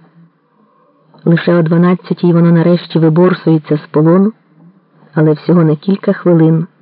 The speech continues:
Потім крига знову починає його засмоктувати і тягти в безодню. Воно ще за інерцією пнеться на схід, грузнучи й грузнучи, поки від нього лишається вузенький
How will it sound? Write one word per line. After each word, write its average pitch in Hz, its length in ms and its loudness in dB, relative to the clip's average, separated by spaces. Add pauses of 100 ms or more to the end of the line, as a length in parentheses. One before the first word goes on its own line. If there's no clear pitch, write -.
(840)
Потім 175 300 0
крига 170 500 0
знову 165 420 0
починає 160 500 0
його 160 200 0
засмоктувати 185 920 -2 (120)
і 165 120 -4
тягти 160 340 -2
в 170 80 2
безодню. 165 640 -2 (1000)
Воно 202 280 2
ще 165 200 -4
за 165 80 0
інерцією 165 720 0
пнеться 160 420 -4
на 160 140 0
схід, 190 480 -4 (480)
грузнучи 175 640 0
й 180 80 2
грузнучи, 180 640 -2 (680)
поки 175 240 -2
від 160 220 0
нього 180 220 2
лишається 175 760 -2 (200)
вузенький 175 680 0